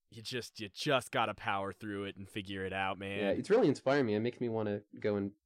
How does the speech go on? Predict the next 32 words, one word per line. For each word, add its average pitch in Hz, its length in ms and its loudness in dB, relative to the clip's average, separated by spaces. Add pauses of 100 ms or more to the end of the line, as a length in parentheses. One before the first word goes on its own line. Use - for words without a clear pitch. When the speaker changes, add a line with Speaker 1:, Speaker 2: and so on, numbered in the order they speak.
Speaker 2:
challenge 104 420 0
more 104 200 2
of 101 80 0
his 101 100 -4
games, 101 480 0 (260)
even 131 120 0
though 110 80 2
Space 107 320 2
Chem 104 180 0
made 104 160 0
me - 80 -2
so 117 140 -4
Speaker 1:
Yeah, 110 100 0
Speaker 2:
mad. 107 100 0
Speaker 1:
I, 113 120 -2 (680)
I, 110 240 -2
I 113 120 0
really 123 340 0
wanna 113 200 -4
go 104 140 -2
back 98 280 -4
and 98 100 -10
try 98 220 -4
out 90 120 -10
Shenzhen 92 380 -10
I 90 220 -10
O 90 80 -10
now, 85 220 -16
too. 92 180 -16
Speaker 2:
Maybe 190 280 6
we'll, 427 560 8
uh, - 20 0